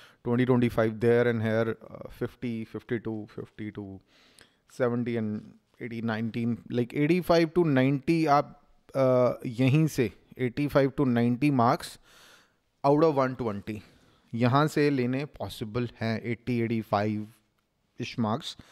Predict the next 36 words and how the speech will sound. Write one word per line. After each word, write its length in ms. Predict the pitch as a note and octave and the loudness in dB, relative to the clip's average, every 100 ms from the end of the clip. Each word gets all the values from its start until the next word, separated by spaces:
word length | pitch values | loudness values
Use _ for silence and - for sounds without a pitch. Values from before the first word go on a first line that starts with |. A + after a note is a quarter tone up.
| - _ _ _ | -20 _ _ _
that 300 | - C#3 D3+ | -2 2 2
much 180 | D#3 D3+ | 2 0
is 240 | E3 D#3+ - - | 0 -2 -6 -2
possible, 480 | B2 - B2+ A#2+ F#2+ G#2+ B2+ B2 | 0 0 -2 -2 -4 -8 -6 -2
reasonably 500 | E3+ D#3 E3+ E3+ D3 A2+ | -2 -2 -2 -4 -2 -4
possible, 420 | - A2 G#2 G2 | -4 -6 -6 -6
I 40 | F#2+ | -8
would 200 | G2 - | -14 -16
say, 80 | G#2 _ _ _ _ - | -18 _ _ _ _ -12
ठीक 160 | D3 - | -10 -10
है। 80 | - _ - - - - _ - | -14 _ -20 -20 -20 -20 _ -2
Uh, 240 | C#3 C#3+ D#3+ | 2 2 4
I'll 140 | F3 F3+ | 2 2
tell 120 | F3+ | 4
you 120 | G3+ | 4
what 180 | F3+ E3 | 2 2
kind 220 | D#3 D#3 | 2 4
of 60 | D#3+ | 2
questions 400 | D3 C#3+ D#3 C#3 | -2 -2 -2 2
were 100 | D3+ | 2
there, 200 | B2+ E3 - | 2 -2 -6
but 240 | B2+ E3+ F3 A#2 B2 | -2 -2 -2 -4 -4
this 160 | - | 0
is 200 | D#3 C#3 | 0 2
the 140 | D3+ D3+ | 0 -2
expectation, 720 | C3 - B2 - A2 - G#2+ | -6 -6 -8 -6 -8 -6 -8
these 160 | A2+ C3 | -4 0
are 80 | C3+ | 2
the 40 | B2 | 0
expectations, 880 | - B2+ - A#2+ G#2+ - A2 G2+ - | -2 -4 -2 0 0 2 0 -2 -6
ठीक 180 | A2+ A2+ | -4 -2
है। 120 | F#2 | -4
Let 160 | F#2+ G#2 | -4 -4
me 100 | G#2 | -4
just 340 | A2 G#2 - - | -4 -8 -10 -14
hide 200 | F#2+ | -12